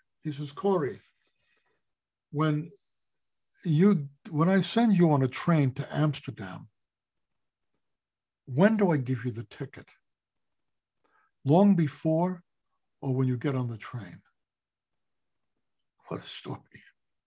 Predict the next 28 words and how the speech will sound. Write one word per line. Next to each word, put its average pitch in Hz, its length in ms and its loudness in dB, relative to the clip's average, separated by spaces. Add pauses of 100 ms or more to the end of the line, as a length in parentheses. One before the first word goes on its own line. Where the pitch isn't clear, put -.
(1000)
She 165 160 -6
said, 139 240 -2
"When 120 180 -4
I 117 80 -4
get 120 180 -2
on 113 120 -6
the 107 80 -10
train." 101 460 -12 (1400)
He 135 120 0
said, 131 320 0 (200)
"That's 139 200 -4
the 180 100 -6
way 143 220 2
God, 127 440 -6 (120)
our 120 100 -6
Father, 107 560 -8
is. - 240 -20 (840)
He 143 160 0
will 123 140 -2
give 160 340 -2
you 170 100 -2
what 135 320 -6
you 123 100 -6
need 120 500 -6 (2250)
when 131 280 2
you 127 160 0
need 120 240 -4
it, - 200 -20